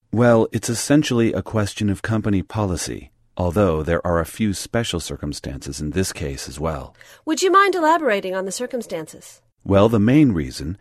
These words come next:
Speaker 1: is that the executive producer and creator of the show has already agreed to having it aired at a regional television channel in Chile in exchange for permission to film the pilot episode in Valparaiso.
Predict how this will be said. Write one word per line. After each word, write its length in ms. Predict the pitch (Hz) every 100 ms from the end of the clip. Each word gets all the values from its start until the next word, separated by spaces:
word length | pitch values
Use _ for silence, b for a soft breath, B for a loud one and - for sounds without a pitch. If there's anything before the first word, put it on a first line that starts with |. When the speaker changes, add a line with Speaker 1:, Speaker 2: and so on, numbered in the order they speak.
| b b b
Speaker 1:
is 140 | 110 95
that 160 | 117
the 140 | 113 107
executive 640 | 92 117 147 135 120 -
producer 440 | 107 107 117 -
and 200 | - 87
creator 480 | - 98 107 123 82
of 140 | 64 69
the 60 |
show 360 | - - 65 69
has 160 | 85 95
already 460 | 98 107 117 123
agreed 400 | 92 95 92 85
to 60 | 85
having 320 | 90 85 85
it 140 | 78 -
aired 360 | 85 71 71 -
at 120 | 95
a 60 | 92
regional 480 | 92 107 107 113 113
television 640 | - 131 123 78 76 69
channel 340 | - 65 67 -
in 200 | 104 98
Chile 500 | - 139 95 57 - _ _ _ 107
in 100 | 98
exchange 560 | - - - 98 92
for 180 | - 87
permission 640 | - 90 120 - - 80 b -
to 100 | 98
film 320 | - 104 95
the 60 | 85
pilot 380 | - 120 85 -
episode 520 | 78 76 - 71 73
in 120 | 82
Valparaiso. 880 | 76 69 65 80 90 95 76 64